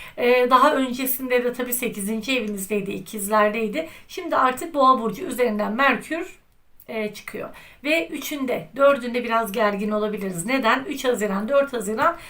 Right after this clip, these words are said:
Merkür'ün stationary pozisyonu, yani ne derece eksiltiyor ne yeni derece alıyor. Dolayısıyla evet, üçünden sonra alır ama, e, stationary pozisyonu bizi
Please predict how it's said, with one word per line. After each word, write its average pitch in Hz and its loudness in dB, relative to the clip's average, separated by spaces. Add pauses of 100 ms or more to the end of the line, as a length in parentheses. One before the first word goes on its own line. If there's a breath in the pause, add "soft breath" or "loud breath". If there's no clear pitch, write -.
(160 loud breath)
Merkür'ün 320 -2
stationary 294 -4
pozisyonu, 202 -4
yani 233 0
ne 311 -2
derece 214 2
eksiltiyor 339 -4 (300 loud breath)
ne 330 -6
yeni 269 -2
derece 214 0
alıyor. 277 -2
Dolayısıyla 254 0 (240 loud breath)
evet, 208 -2
üçünden 226 -2
sonra 226 -4
alır 208 0
ama, 269 0 (260 loud breath)
e, 226 -4
stationary 247 -4
pozisyonu 269 -6
bizi 240 -6